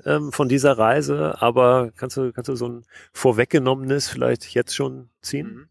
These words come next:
Speaker 2: Ähm, vielleicht ein wichtiges Fazit. Ich, man ist ja dann doch immer angespannt auf so einer Reise. Also ich mache mir immer Gedanken, denke, ey, klappt das alles? Man muss das ja auch koordinieren, ja, mit dem Läufer,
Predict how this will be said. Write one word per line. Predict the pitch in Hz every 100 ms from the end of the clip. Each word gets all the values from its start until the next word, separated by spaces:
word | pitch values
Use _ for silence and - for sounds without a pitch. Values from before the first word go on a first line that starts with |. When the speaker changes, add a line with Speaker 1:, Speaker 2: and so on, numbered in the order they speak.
| _ _ _ -
Speaker 2:
Ähm, | 123 117
vielleicht | - 123 117
ein | 131 135
wichtiges | 143 135 120
Fazit. | - 123 135 - 143 139 - - - - _ _ _ _ _
Ich, | - - _ _ - _
man | 120 120
ist | 123 175
ja | 139 - _ _
dann | 127 131 127
doch | 123 -
immer | 131 104 90 -
angespannt | 104 90 - - 80 73 -
auf | -
so | -
einer | 80 78
Reise. | 78 76 76 78
Also | 120
ich | 175
mache | 208 196
mir |
immer | 165 127
Gedanken, | 107 - 80 85
denke, | 98 92
ey, | 117
klappt | - - 170 -
das | 151 -
alles? | 123 123 127 123 - 131
Man | 113
muss | 131
das | 127
ja | 120
auch | 107
koordinieren, | - 107 127 156 160 143 113
ja, |
mit | 107 135
dem | 127
Läufer, | 123 127 - 117 113